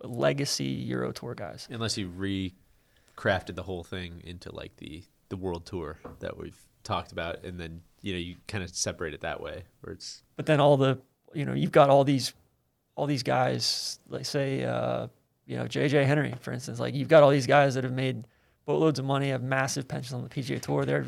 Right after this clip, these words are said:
Speaker 1: they're taking a haircut in that scenario, and you're,
Speaker 2: Yeah.
Speaker 1: and you're diluting their share, basically.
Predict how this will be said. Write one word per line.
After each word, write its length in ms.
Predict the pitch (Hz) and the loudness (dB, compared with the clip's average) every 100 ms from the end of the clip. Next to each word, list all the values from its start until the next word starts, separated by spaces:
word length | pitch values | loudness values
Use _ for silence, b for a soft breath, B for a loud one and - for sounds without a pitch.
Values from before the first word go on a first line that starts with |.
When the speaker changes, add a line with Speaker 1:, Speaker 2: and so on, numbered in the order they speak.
| 143 | 0
Speaker 1:
they're 180 | 156 143 | 2 2
taking 360 | 160 135 135 | 2 0 -2
a 40 | 123 | -4
haircut 460 | 127 123 - 123 | -4 -4 -6 -6
in 80 | 127 | -6
that 160 | 123 120 | -6 -4
scenario, 540 | - 123 120 117 120 | -4 -2 -4 -2 -2
and 80 | 120 | -2
you're, 120 | 120 | -6
Speaker 2:
Yeah. 220 | - - 139 | -10 -10 -8
Speaker 1:
and 100 | 120 | -6
you're 80 | |
diluting 580 | 110 131 127 131 127 117 | 0 0 2 0 0 0
their 160 | 123 117 | -2 -2
share, 380 | - 123 117 117 | -2 -2 -4 -6
basically. 480 | - - - - | -12 -14 -14 -16